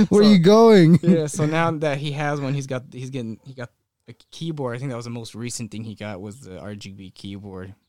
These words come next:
Speaker 2: So
Speaker 1: And so
Speaker 2: he's ascended.
Speaker 1: Oh, okay.
Speaker 2: That's
Speaker 1: So
Speaker 2: the
Speaker 1: he's
Speaker 2: ter-, that's the terminology when
Speaker 1: Oh, he's ascended.
Speaker 2: he's,
Speaker 1: Okay.
Speaker 2: he has ascended. He's with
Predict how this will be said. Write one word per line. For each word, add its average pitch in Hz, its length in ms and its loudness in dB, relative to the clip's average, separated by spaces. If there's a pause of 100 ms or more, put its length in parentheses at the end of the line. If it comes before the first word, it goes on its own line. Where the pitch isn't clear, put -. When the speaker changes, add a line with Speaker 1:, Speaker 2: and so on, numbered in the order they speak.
(640)
Speaker 2:
So 92 380 -18 (800)
Speaker 1:
And 165 100 -4
so 147 340 4
Speaker 2:
he's 127 180 -16
ascended. 107 520 -8 (400)
Speaker 1:
Oh, 131 180 0
okay. 131 240 -2
Speaker 2:
That's 127 120 0
Speaker 1:
So 127 80 0
Speaker 2:
the 123 60 6
Speaker 1:
he's 123 240 4
Speaker 2:
ter-, 127 100 -12
that's 120 280 -12
the 127 60 -12
terminology 107 760 -10
when 107 320 -12
Speaker 1:
Oh, 127 120 -2
he's 123 200 0
ascended. 120 560 2
Speaker 2:
he's, 120 260 -2
Speaker 1:
Okay. 123 220 0
Speaker 2:
he 151 60 0
has 127 120 0
ascended. 160 580 -4 (640)
He's 127 280 -10
with 120 340 -14